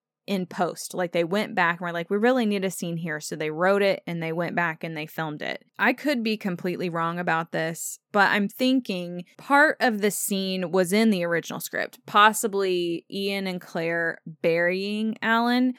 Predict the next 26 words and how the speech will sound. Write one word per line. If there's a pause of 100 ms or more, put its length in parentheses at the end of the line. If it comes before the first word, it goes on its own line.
where
Missus
Bug
shows
up,
because
that
scene
is
mentioned (160)
in
seven
oh
three. (120)
Like,
"Well,
she
kept
our
secret,
blah,
blah,
blah." (240)
Yet (280)
that (140)
wasn't